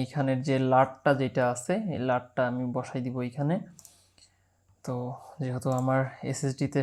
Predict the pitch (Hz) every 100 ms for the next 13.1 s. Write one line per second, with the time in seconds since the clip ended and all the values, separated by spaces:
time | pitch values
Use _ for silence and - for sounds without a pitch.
0 | 131 131 - 131 131 131 131 139 131 135
1 | 127 143 131 123 123 214 294 196 139 123
2 | 131 127 131 131 135 131 - 131 113 -
3 | 127 135 - - - - - - _ -
4 | - _ _ 131 131 127 - 135 127 127
5 | 123 - 139 156 170 135 - 127 127 123
6 | - 139 - - _ _ _ _ _ _
7 | _ _ _ 143 131 131 135 139 135 -
8 | 135 127 - - 285 - - - - -
9 | _ - 127 127 131 127 - - - _
10 | _ _ _ _ - - _ _ _ -
11 | 175 135 131 131 - 143 139 160 294 285
12 | - 131 143 - - 131 127 127 127 135
13 | 139